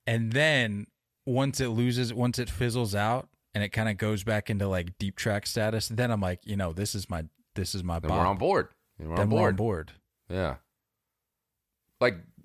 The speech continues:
Speaker 2: God's Plan from Drake,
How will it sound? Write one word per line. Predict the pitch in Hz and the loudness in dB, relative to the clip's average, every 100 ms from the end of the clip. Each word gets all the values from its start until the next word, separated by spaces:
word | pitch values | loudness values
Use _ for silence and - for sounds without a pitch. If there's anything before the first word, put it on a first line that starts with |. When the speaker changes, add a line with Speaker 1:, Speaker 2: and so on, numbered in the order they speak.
| 139 | -4
Speaker 2:
God's | 117 135 143 165 | 4 6 6 4
Plan | 147 190 202 208 214 208 _ _ _ _ _ _ _ _ _ - | -2 -2 2 2 0 -4 _ _ _ _ _ _ _ _ _ -6
from | 131 113 | -2 0
Drake, | 98 110 123 196 - | 2 4 4 0 -8